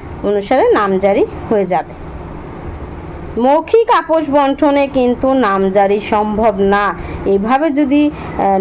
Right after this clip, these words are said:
নিজের ইচ্ছামতো সম্পত্তি দখলে রাখতে চান। অন্যত্র যদি হিস্সা অনুসারে নিতে চান, তাহলে কিন্তু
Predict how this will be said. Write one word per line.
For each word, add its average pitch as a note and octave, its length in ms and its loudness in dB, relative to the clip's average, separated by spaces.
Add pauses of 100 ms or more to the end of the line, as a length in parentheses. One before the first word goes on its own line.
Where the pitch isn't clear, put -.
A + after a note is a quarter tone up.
নিজের G#3 260 2
ইচ্ছামতো C4 540 0
সম্পত্তি G3 640 -2 (200)
দখলে F#3+ 440 0
রাখতে E3 360 -2 (100)
চান। D#3 160 -6 (1500)
অন্যত্র F4 520 2 (1000)
যদি C4+ 280 2
হিস্সা C4 380 0
অনুসারে D#4 420 2
নিতে D4+ 260 2
চান, D4 260 2 (1160)
তাহলে A#3 380 0
কিন্তু A#3 400 0